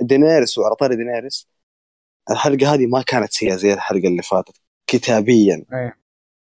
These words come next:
Speaker 1: وهذا شيء جدًا كويس، إنه حرام شخصية زي دينيريس تقريبًا هي من أهم الشخصيات الثلاثة في Game of Thrones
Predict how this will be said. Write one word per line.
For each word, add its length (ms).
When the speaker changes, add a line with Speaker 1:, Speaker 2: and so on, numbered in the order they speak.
Speaker 1:
وهذا 360
شيء 260
جدًا 360
كويس، 380
إنه 140
حرام 440
شخصية 480
زي 140
دينيريس 520
تقريبًا 420
هي 340
من 200
أهم 300
الشخصيات 640
الثلاثة 640
في 140
Game 200
of 60
Thrones 460